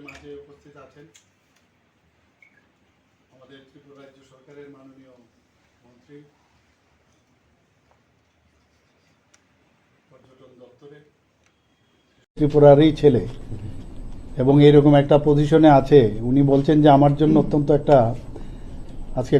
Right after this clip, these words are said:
গৌরবময় দিন, যে উনিও ভাবতেন কিন্তু যে ত্রিপুরাতে, ত্রিপুরার ছেলে হয়ে যদি এরকম কিছু একটা হয়, তো সেটা আজকে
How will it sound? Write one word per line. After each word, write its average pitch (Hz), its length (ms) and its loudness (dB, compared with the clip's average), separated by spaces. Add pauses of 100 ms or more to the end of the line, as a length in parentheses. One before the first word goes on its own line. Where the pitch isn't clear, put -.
গৌরবময় 147 540 4 (680)
দিন, 139 180 0 (1080)
যে 127 60 -2 (100)
উনিও 170 240 6 (140)
ভাবতেন 156 380 2
কিন্তু 127 240 0 (1400)
যে 135 160 -2
ত্রিপুরাতে, 147 540 2 (400)
ত্রিপুরার 143 480 0
ছেলে 143 280 4
হয়ে 143 200 4 (540)
যদি 139 160 -2 (100)
এরকম 143 260 4 (100)
কিছু 139 240 -4
একটা 147 140 0 (100)
হয়, 127 180 2 (1300)
তো 147 100 -4 (460)
সেটা 143 280 0
আজকে 139 220 2